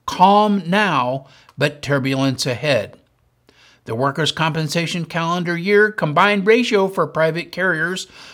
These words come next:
was ninety-eight in twenty fourteen, a four-point decrease from twenty thirteen,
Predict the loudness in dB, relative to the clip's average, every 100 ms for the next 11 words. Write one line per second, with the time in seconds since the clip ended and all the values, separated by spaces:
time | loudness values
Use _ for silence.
0 | -8 -4 -2 -2 0 2 2 -2 -4 0
1 | 0 0 -4 -4 -4 -2 -2 -2 -4 -2
2 | -4 -4 -6 -4 -2 -4 -6 -20 -2 -2
3 | 2 4 4 4 0 -2 -6 0 0 0
4 | -4 -4 -2 -4 -6 -8 -6 -6 -4 -2
5 | -4 -4 -6 -4 -2 -4